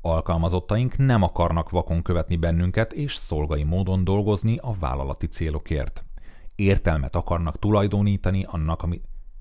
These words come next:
értelmet akarnak tulajdonítani annak, amit csinálnak. Meg akarják érteni, hogy idejük és képességeik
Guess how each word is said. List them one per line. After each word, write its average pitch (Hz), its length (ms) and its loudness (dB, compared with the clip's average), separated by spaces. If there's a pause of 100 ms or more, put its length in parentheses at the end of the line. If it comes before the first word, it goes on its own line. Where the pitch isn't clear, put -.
(120)
értelmet 123 500 2
akarnak 71 460 0
tulajdonítani 101 840 2
annak, 73 340 -4
amit 98 220 -2
csinálnak. 87 720 2 (440)
Meg 90 160 0
akarják 78 420 0
érteni, 110 460 2
hogy 98 300 -2
idejük 135 460 0
és 71 180 -2
képességeik 90 800 0